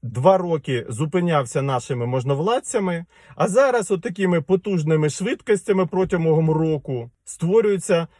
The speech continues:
сили безпілотних систем. От мені часто закидають, що я критикую,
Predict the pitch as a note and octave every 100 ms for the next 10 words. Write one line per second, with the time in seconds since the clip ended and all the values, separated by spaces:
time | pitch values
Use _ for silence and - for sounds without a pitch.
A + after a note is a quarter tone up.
0 | _ _ - G3+ G3 D#3 D#3 - D3+ C#3
1 | E3 D3 C#3+ - A#2+ F2+ - _ _ -
2 | E3+ F3+ A3 G3+ - F#3+ F#3 E3 F3 F#3+
3 | A#3 B3 A3 F#3 - - - - - _
4 | _ _ _ _ _ _ _ - - A3
5 | A#3+ G3+ F#3+ G#3 D#3 G#3 G3+ D3+ C3+